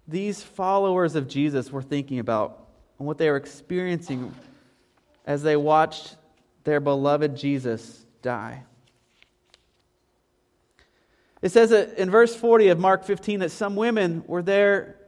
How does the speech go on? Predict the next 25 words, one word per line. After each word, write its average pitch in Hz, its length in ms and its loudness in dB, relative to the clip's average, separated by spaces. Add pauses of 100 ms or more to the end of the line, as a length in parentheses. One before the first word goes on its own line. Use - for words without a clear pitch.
(140)
watching 175 640 0
from 160 220 -10
a - 20 -4
distance. 123 800 -8 (640)
Among 226 320 6
them 220 120 4
were 196 140 4
Mary 202 240 0
Magdalene 190 560 2
and 156 140 -2
Mary, 175 200 4
the 180 80 -2
mother 175 240 4
of 156 80 0
James, 165 400 0
and 160 120 0
the, 156 140 -4 (240)
the 170 100 2
younger, 175 760 0 (540)
and, 180 360 -2 (1500)
uh, 160 220 2 (200)
Joseph 180 680 0
and 151 180 -4 (140)
Solomon, 135 680 -2 (840)
Salome. 151 640 -2